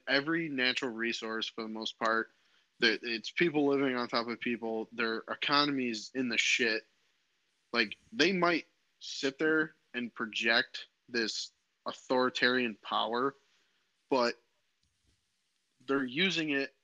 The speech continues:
of the backs of their own people. Like, their people are starving, dying constantly.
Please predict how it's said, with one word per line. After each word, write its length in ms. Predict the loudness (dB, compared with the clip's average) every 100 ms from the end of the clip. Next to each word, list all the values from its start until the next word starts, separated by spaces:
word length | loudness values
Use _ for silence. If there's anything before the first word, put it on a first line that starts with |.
| _ -8
of 120 | -8
the 60 | -4
backs 400 | 0 0 0 -4
of 60 |
their 160 | -6 -6
own 160 | -8
people. 460 | -8 -8 -8 -12 -20 _ _ _
Like, 320 | -6 -6 -4 -10 _ _
their 100 | -10
people 340 | -2 0 2
are 60 | 0
starving, 600 | 0 2 2 2 -2 -4 _ _
dying 500 | -6 -2 -2 -2 -6 -12 _ _ _
constantly. 680 | -4 -2 -2 -8 -12 -12 -14